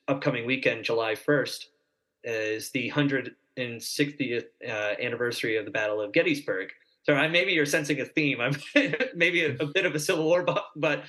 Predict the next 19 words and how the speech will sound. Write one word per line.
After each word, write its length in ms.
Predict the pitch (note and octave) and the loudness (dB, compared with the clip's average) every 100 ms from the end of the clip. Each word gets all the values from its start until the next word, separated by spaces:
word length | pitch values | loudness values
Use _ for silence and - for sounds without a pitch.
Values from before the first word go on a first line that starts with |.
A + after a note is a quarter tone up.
| - - - | -18 -12 0
um, 520 | D#3+ D#3 D3+ D3+ D3 - - _ - | 2 4 2 0 -6 -16 -20 _ 6
but, 320 | E3 C#3+ C3+ - - | 8 8 2 -10 -4
uh, 420 | C3+ B2 A#2 A#2 A#2+ | 0 2 4 2 2
I 260 | B2 B2+ - - | 2 2 -2 2
wrote 400 | D3 D3 D3 - _ _ _ - | 4 4 2 -8 _ _ _ -6
this, 340 | C#3 B2+ - - | -4 -4 -6 0
uh, 40 | |
it'll 480 | C3 G2 B2+ C3+ C3 | 0 2 0 2 2
be 100 | D3 | 2
coming 260 | - D3 B2+ | 2 2 2
out 160 | B2 - _ | 0 -4 _
shortly, 420 | - D3 C#3 C3+ | 0 2 4 2
of, 220 | A#2 G#2+ | 0 -2
uh, 340 | A2 G#2 G#2 G2+ _ _ _ _ B2 | -2 0 0 -2 _ _ _ _ -8
the, 300 | A2 G2+ F2 _ _ G2 | -6 -8 -12 _ _ -14
uh, 760 | F#2+ - - A#2 - G1+ G1+ - - - _ _ _ - _ - | -12 -12 -16 -16 -12 -10 -10 -12 -16 -18 _ _ _ -20 _ -16
w-, 220 | A#2+ - _ - | -14 -16 _ -8
how 340 | - D#3+ D3+ D3 | 0 2 2 0
Connecticut, 720 | - C3+ B2+ B2+ C#3 A2+ - | -2 0 0 0 0 0 -2